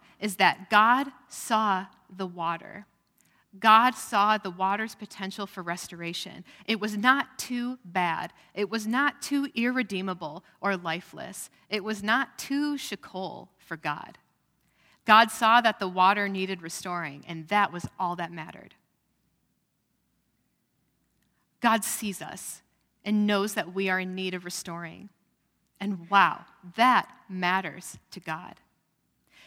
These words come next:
It matters enough to send his son to die for you. It matters enough to send the Spirit of God to empower you. It matters enough to offer you a life everlasting that starts right now. You matter,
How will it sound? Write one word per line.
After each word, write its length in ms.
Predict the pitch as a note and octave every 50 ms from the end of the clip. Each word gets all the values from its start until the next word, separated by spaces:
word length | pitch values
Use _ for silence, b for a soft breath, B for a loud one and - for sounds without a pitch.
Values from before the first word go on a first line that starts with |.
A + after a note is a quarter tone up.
| b b
It 100 | A3+ A#3
matters 340 | A#3 A#3 B3 C4 C4+ B3+
enough 300 | B3+ A3+ A3+ A3+ B3+ B3 -
to 100 | - A3+
send 220 | - B3+ A#3 A#3
his 120 | A#3 A3+ -
son 200 | - A#3 A3+ A#3
to 60 | A3+
die 260 | F#3+ - G3 G3 G#3
for 160 | G#3+ - - E3+
you. 280 | E3 D3 C#3+ - - B B B B B
It 100 | A3+ A3+
matters 340 | A3+ A#3 A#3+ B3 C4 B3+ -
enough 260 | A#3+ A#3 A#3+ B3+ -
to 100 | - B3
send 220 | - - A#3 A3+
the 60 | G#3 G3+
Spirit 340 | - - B3+ B3+ C4 B3+
of 100 | A3+ G3+
God 260 | G#3 A#3 A#3 C4 C4 -
to 100 | - A#3
empower 440 | G#3 G#3 - - C4 C#4 C#4+ C4 A3+
you. 300 | F#3+ E3+ D3+ C#3+ D#3+ - b b b b b b b b
It 120 | A3 A#3
matters 300 | A#3+ A#3+ B3 B3+ C#4 B3
enough 280 | C4 A#3+ A#3+ B3 C4 -
to 100 | - A#3+
offer 300 | - G#3+ A3+ B3+ - -
you 200 | B3+ B3 A#3+ A3+
a 100 | G#3 G3
life 320 | F#3+ G3+ A3 B3 C4 B3 -
everlasting 760 | - G#3 G#3 G3+ G3 G3+ G3 G#3 A3+ - - B3 A#3 A3+ A3
that 200 | G3+ F#3 - -
starts 480 | - - - G#3 G#3 G#3+ - - - -
right 200 | G#3+ G#3 G3 F3+
now. 380 | G3 F#3 F3 E3 D#3+ D#3 - - G3
You 140 | F#3+ G3+
matter, 540 | G3+ G3 F#3+ F#3 F#3 F3+ E3+ D#3 D3+ E3 F#3